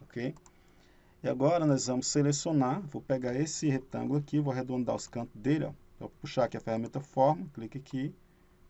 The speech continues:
vou arredondar um pouquinho, tá? Pronto. Vamos pegar esse logo, vou afastar um pouquinho da margem aqui. A gente po-, a gente pode mudar esse logo de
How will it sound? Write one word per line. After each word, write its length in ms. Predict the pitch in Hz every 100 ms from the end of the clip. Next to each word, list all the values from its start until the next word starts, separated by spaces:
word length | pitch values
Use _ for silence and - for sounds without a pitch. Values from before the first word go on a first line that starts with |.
| - -
vou 60 | 113
arredondar 340 | 113 113 110
um 60 | -
pouquinho, 580 | 123 - - 120 143 - - -
tá? 240 | 110 117 190 - - - - - _ - - - - - - - - - - -
Pronto. 540 | 143 110 117 143 170 - - - - - -
Vamos 280 | 117 147 147
pegar 600 | - 135 123 120 113 110 - - - - - -
esse 320 | 123 - 131
logo, 460 | 123 113 113 113
vou 260 | 107 110 107 - _ _ - - _ - -
afastar 460 | - 117 110 -
um 80 | 113
pouquinho 400 | - 110 - 113
da 100 | 110
margem 540 | 110 107 117 156 156 120
aqui. 360 | - 113 147 - - - - - - -
A 20 |
gente 140 | 135 -
po-, 180 | 143 143 _
a 40 | 127
gente 160 | 147
pode 240 | - 165 165
mudar 240 | 156 139
esse 180 | 139 143
logo 400 | 123 139 147 139
de 460 | 113 123 123 120